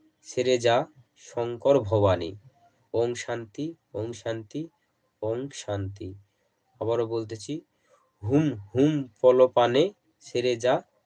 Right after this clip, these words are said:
শঙ্কর ভবানী। ওং শান্তি, ওং শান্তি, ওং শান্তি।" এক গ্লাস জল নেবেন, কিংবা পিতলের কিংবা কাঁসার ঘটিতে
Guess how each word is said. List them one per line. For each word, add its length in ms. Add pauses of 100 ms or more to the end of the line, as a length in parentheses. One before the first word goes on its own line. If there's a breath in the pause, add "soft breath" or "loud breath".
(160)
শঙ্কর 520
ভবানী। 520 (260)
ওং 200
শান্তি, 480 (200)
ওং 200
শান্তি, 460 (140)
ওং 140
শান্তি।" 420 (960 soft breath)
এক 180
গ্লাস 240
জল 280
নেবেন, 280 (520)
কিংবা 380 (420)
পিতলের 500
কিংবা 260 (200)
কাঁসার 380
ঘটিতে 500